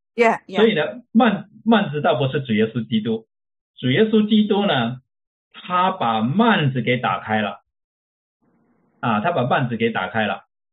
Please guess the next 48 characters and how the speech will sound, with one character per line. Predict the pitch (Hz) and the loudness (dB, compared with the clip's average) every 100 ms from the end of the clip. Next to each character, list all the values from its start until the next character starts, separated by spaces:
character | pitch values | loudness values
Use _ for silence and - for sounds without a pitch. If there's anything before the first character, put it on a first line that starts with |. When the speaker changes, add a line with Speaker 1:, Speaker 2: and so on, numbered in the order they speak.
| _ | _
Speaker 2:
所 | - 214 | 0 2
以 | 202 | 2
我 | 147 117 | 2 2
们， | 123 131 135 139 143 | 2 2 0 -2 -2
啊， | 127 110 | -2 -2
读 | - 131 | -2 -2
到 | 151 139 | 0 0
主 | 123 | 2
耶 | 131 | 0
稣 | 147 156 147 151 - - | 0 0 0 -2 -10 -2
被 | 151 139 | -2 0
钉 | 156 123 | -2 -2
十 | - 123 | -4 -8
字 | 139 135 | -8 -2
架 | 147 117 | 0 0
的 | 110 - | -2 -2
时 | 113 | -2
候， | 123 120 - | 0 -2 -4
圣 | - 139 | -4 -2
殿 | 139 135 | 0 0
的 | 117 | 0
幔 | 135 120 107 | 0 -2 -2
子 | 107 | -8
从 | - 104 107 123 135 _ _ _ | -6 -4 -2 -2 -6 _ _ _
下 | _ 165 131 | _ -2 0
到， | 131 127 - | 0 -4 -6
呃， | 135 123 | -6 -2
从 | 139 - | -2 0
上 | 175 156 | -2 0
到 | 151 139 | 0 2
下 | 139 | 0
裂 | 151 135 | 0 2
为 | 113 | 2
两， | 113 95 92 _ - | 0 -2 -8 _ -8
两 | 104 92 - | -6 -6 -4
半 | 143 107 | -2 -2
嘛， | - | -4
对 | - 107 | -4 -2
不 | |
对？ | 110 101 - _ _ _ | 0 -2 -6 _ _ _
啊， | - 110 101 | -4 0 0
Speaker 1:
对。 | 220 | 2
Speaker 2:
裂 | 127 | 2
为 | 120 | 2
两 | 117 92 | 0 -2
半。 | - 117 | -2 0
然 | 110 143 | 2 2
后 | 147 - | 0 -4